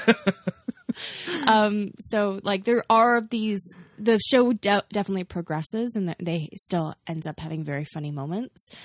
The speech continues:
Um, so, I mean, maybe later I could, like, pop in later and see if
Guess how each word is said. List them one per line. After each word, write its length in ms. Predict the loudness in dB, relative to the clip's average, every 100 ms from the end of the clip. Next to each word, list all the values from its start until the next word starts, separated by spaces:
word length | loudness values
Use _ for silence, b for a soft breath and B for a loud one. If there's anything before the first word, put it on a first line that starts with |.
| B B
Um, 420 | -8 -6 -6 -8 -12 _
so, 300 | -2 -2 -2 0
I 80 | 2
mean, 340 | 2 0 0
maybe 300 | -2 -2 -2
later 400 | 0 0 2 2
I 140 | 2 0
could, 180 | -2
like, 180 | -4 -4
pop 240 | -4 -4 -2
in 160 | -2
later 540 | 0 2 2 2 -2 -4
and 160 | -4 -2
see 180 | -2 0
if 120 | -2